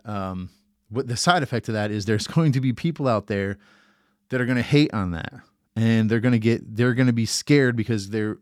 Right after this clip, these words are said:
it's like holding up a mirror. Every time you make a change and you, and you're excited about it, and you, and you're gonna go, you know, get, make, either make more money, or you're going to put yourself in a better position for your future, or,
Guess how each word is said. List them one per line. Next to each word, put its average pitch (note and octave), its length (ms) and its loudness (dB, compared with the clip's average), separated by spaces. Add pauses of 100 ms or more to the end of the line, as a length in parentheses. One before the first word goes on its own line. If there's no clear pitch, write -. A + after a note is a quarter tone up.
(100)
it's A2 240 -6
like A2+ 160 0
holding B2+ 300 2
up A2 100 -2
a A2+ 60 -2
mirror. A2 440 0 (960)
Every B2 160 -2
time C#3 200 2
you C3+ 60 4
make B2+ 180 2
a - 20 0
change G#2 400 2
and G2 100 2
you, G2 160 0
and G2+ 120 0
you're F#2+ 160 0
excited G2 340 0
about F2+ 260 -2
it, F2 200 -4
and F#2+ 160 -2
you, F2 220 -4 (160)
and G2 120 -2
you're F2+ 100 -2
gonna F#2+ 180 0
go, F2+ 340 -2 (140)
you G#2 120 -10
know, F2 180 -14 (240)
get, - 200 -8
make, G2+ 480 0 (460)
either A#2 160 0
make A#2 200 2
more A#2 140 4
money, G#2+ 360 2
or F#2+ 120 -2
you're G2 120 -2
going G#2 260 0
to G2+ 520 -6 (200)
put G#2+ 160 -8
yourself A2 240 -4
in A2+ 60 -4
a G#2 40 -4
better A2 200 -2
position G#2+ 560 -2
for A2 140 -6
your G2+ 140 -4
future, G2 440 -4
or, G2 420 -4